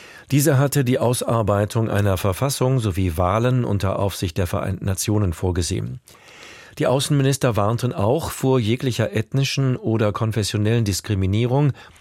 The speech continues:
und verlangten den Erhalt der staatlichen Institutionen.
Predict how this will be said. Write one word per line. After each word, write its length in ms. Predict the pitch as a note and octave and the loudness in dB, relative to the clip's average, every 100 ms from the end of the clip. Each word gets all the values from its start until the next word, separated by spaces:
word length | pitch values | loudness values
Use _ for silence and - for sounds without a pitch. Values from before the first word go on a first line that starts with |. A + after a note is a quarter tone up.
| - | -6
und 180 | C3 B2+ | -2 0
verlangten 500 | A#2+ G#2+ A2 - A2 | 2 2 0 0 0
den 180 | A2 G#2+ | 0 0
Erhalt 460 | G#2 F2 G2 G#2 | -2 0 0 0
der 100 | G2+ | -2
staatlichen 680 | F2+ - F2 - F2+ - G#2+ | -2 0 -2 -2 -6 -4 -4
Institutionen. 1120 | - F#2+ - F#2 F#2 - G#2+ A2 G2+ E2 - | -4 -6 -4 -6 -4 -4 0 0 0 -2 -6